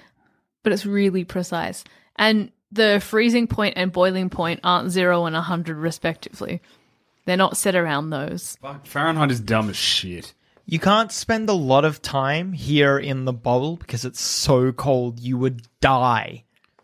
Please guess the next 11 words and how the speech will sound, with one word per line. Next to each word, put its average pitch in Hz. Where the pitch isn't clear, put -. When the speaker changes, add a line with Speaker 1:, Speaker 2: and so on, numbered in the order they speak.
Speaker 3:
of, 127
uh, 120
frostbite 117
and 123
other 123
maladies 120
incurred 120
through 139
such -
extreme 135
temperatures. 151